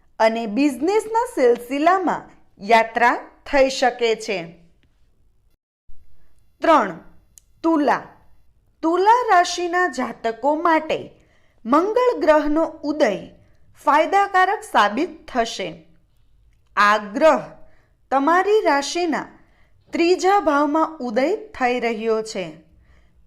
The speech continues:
તેના માટે તુલા રાશિવાળાઓને સાહસ અને પરાક્રમ વધશે.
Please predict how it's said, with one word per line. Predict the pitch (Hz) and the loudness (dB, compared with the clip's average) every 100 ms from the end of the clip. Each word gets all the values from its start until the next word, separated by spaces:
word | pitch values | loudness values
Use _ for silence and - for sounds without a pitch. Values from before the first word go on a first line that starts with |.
| _ | _
તેના | 220 233 285 | 0 2 0
માટે | 311 339 349 226 165 165 _ _ _ _ _ _ - | 0 0 -2 -6 -8 -14 _ _ _ _ _ _ -2
તુલા | 330 392 453 453 | 2 4 6 4
રાશિવાળાઓને | 370 349 349 349 320 254 254 285 320 359 262 175 - _ _ _ - - | 4 2 0 -6 0 2 4 4 4 2 -2 -6 -14 _ _ _ -20 0
સાહસ | 247 233 214 247 277 - - _ _ _ _ | 2 2 2 0 0 0 -12 _ _ _ _
અને | 233 233 | -2 -2
પરાક્રમ | 226 233 240 240 233 247 285 466 - _ - | -2 2 4 4 2 0 0 -2 -12 _ -20
વધશે. | 185 262 269 247 - 202 170 | -4 0 0 0 -6 -8 -10